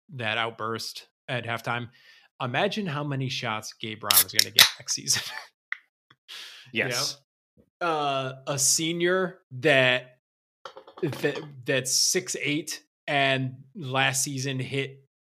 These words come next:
Speaker 1: at three over forty-five percent. Gabe's gonna be getting some shots next year.
Speaker 2: Yeah.
Speaker 1: So I don't, maybe he thinks he can get even more shots somewhere else, but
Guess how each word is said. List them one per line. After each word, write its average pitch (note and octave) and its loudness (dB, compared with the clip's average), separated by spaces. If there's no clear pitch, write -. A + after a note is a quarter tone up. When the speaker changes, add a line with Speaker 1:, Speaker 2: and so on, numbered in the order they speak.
Speaker 1:
at B2+ -4
three C3 -6
over B2 -4
forty-five C3 -2
percent. B2+ -2
Gabe's C#3+ 2
gonna D#3+ 0
be C#3+ -4
getting C3+ -2
some A2+ -4
shots - -2
next - -10
year. A1+ -12
Speaker 2:
Yeah. - -14
Speaker 1:
So A2+ -4
I C3 -2
don't, C#3+ 0
maybe B2 -2
he D3 -4
thinks D3+ 0
he D3+ -6
can C#3 -2
get D3 4
even C#3 -4
more C3+ 2
shots D3 0
somewhere D3+ 0
else, F3 -2
but A#2+ -2